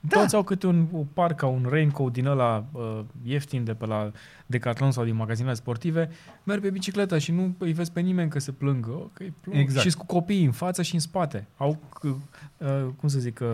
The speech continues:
Speaker 2: scaunele din alea și în față și în spate pentru copiii mici.
Speaker 1: Știrea însă pe care o avem pentru voi este că, uh, pu-, nu doar că puteți să mergeți cu o bicicletă prin București, inclusiv iarna, câtă vreme nu ninge, pentru că avem soluții.
Speaker 2: Abia dacă ninge în oraș.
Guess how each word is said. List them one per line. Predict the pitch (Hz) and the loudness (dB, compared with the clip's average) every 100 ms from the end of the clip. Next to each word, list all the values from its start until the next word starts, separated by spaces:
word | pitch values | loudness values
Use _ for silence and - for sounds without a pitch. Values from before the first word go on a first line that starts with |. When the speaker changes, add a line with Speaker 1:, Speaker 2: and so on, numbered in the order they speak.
| 110 | -2
Speaker 2:
scaunele | 113 - 143 156 156 | -4 0 2 4 4
din | 143 | 4
alea | 156 151 | 4 2
și | 143 | 0
în | 185 | -2
față | 185 190 | -2 0
și | 180 | 0
în | 208 | -2
spate | 170 147 123 | 0 0 0
pentru | 120 120 | -2 -4
copiii | 113 135 151 | -4 -2 0
mici. | 160 143 - - - - | 2 0 -6 -20 -20 -20
Speaker 1:
Știrea | - 175 190 | -2 4 6
însă | 196 156 | 6 6
pe | 156 | 4
care | 156 139 | 4 4
o | |
avem | 123 151 | 4 4
pentru | 147 127 | 4 2
voi | 117 175 | 2 0
este | 156 165 | 0 0
că, | 165 151 147 - - | 2 2 0 -12 -2
uh, | 147 143 135 131 127 - - | 4 6 6 4 0 -10 -6
pu-, | 147 - | -4 2
nu | 160 | 2
doar | 185 208 | 4 2
că | 165 | 2
puteți | 151 160 | 0 0
să | 170 | 4
mergeți | 160 156 | 4 2
cu | - | 4
o | 147 | 4
bicicletă | 131 - 139 147 | 4 2 4 4
prin | 151 143 | 6 6
București, | 139 135 117 143 147 - | 6 4 2 0 -2 2
inclusiv | 147 147 143 135 | 4 6 4 4
iarna, | 127 110 123 165 - - - | 4 4 2 0 -4 -16 -6
câtă | - 131 | 0 4
vreme | 139 131 | 6 6
nu | 123 | 4
ninge, | 117 107 113 | 4 2 0
pentru | 139 139 123 | 2 2 2
că | 120 | 2
avem | 107 135 | 2 2
soluții. | 139 107 101 104 160 | 2 0 -2 0 0
Speaker 2:
Abia | 165 156 135 131 | 2 2 2 2
dacă | 123 123 117 | 2 0 0
ninge | 120 110 101 | 0 0 -2
în | 104 104 | -2 -2
oraș. | 104 98 92 - | -4 -4 -8 -10